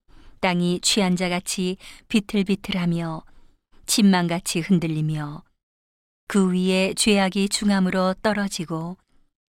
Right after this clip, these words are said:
다시 일지 못하리라. 그날에 여호와께서 높은 데서 높은 군대를 벌하시며 땅에서 땅의 왕들을 벌하시리니 그들이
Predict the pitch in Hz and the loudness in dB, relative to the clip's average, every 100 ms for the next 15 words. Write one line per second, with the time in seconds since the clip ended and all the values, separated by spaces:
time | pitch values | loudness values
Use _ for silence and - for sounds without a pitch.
0 | _ - 165 - 165 160 196 175 - 170 | _ -8 -6 -4 -4 -2 -2 -2 -2 0
1 | 185 180 - 147 143 143 143 147 - _ | 0 -2 -8 -12 -12 -12 -12 -14 -18 _
2 | _ _ _ _ _ _ _ _ _ _ | _ _ _ _ _ _ _ _ _ _
3 | _ _ _ _ - 202 185 180 180 185 | _ _ _ _ 2 4 4 2 -2 -6
4 | - - - 208 190 185 185 - 185 - | -10 -20 -2 4 4 4 0 -2 -4 -2
5 | 185 185 175 208 202 214 196 190 - 196 | 0 0 2 2 2 2 2 2 -2 -2
6 | 196 202 - - 214 208 - 208 214 - | -2 -6 -8 2 2 2 2 2 2 4
7 | 220 208 202 202 202 208 202 202 175 160 | 4 4 0 -2 -2 -4 -4 -4 -2 -4
8 | 160 165 - - - _ _ - _ _ | -6 -10 -16 -20 -20 _ _ -20 _ _
9 | 190 175 175 - 175 175 - - - 190 | 0 0 0 -4 -4 -6 -10 -12 -2 0
10 | 180 180 185 185 185 185 185 190 - 196 | 2 0 0 0 0 -2 -2 -4 -2 -2
11 | 185 190 - 165 147 147 143 156 - - | -2 -4 -6 -6 -6 -6 -10 -14 -20 -20
12 | _ _ _ _ _ _ - 208 190 185 | _ _ _ _ _ _ -4 -2 0 -2
13 | 190 | -2